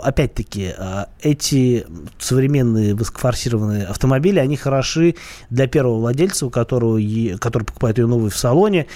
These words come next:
который пользуется всеми преимуществами гарантии и так далее.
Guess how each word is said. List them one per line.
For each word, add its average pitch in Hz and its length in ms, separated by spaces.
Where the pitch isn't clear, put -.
который 127 380
пользуется 113 460
всеми 123 180
преимуществами 120 680
гарантии 135 480
и 117 40
так 120 200
далее. 95 300